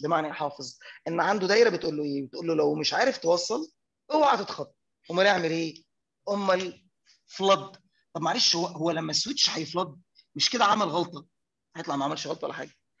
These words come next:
بالعكس ده الصح انه كان يفلود طول ما هو ما سمعش رد. ليه ما سمعش رد؟ مين اللي قال لك ان ده دي؟ مش جايز ده يطلع اسمه كيو، يعني مش موس دي، مش جايز يطلع دي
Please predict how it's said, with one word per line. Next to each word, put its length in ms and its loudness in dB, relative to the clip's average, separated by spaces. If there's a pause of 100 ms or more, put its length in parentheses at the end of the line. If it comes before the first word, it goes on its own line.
(140)
بالعكس 240 -4
ده 80 -8
الصح 300 -6
انه 120 -6
كان 140 -8
يفلود 400 -4 (280)
طول 160 -2
ما 100 -2
هو 200 0
ما 80 -2
سمعش 460 -2
رد. 180 -10 (280)
ليه 120 -2
ما 60 -2
سمعش 260 -8
رد؟ 180 -10 (520)
مين 260 4
اللي 180 4
قال 160 6
لك 180 0
ان 140 -2
ده 80 0
دي؟ 240 -10 (580)
مش 160 -4
جايز 380 2
ده 120 2
يطلع 340 0
اسمه 240 -4
كيو، 320 -8 (720)
يعني 140 -8
مش 200 -4
موس 120 -6
دي، 280 -12 (600)
مش 140 -2
جايز 240 4
يطلع 360 2
دي 400 -2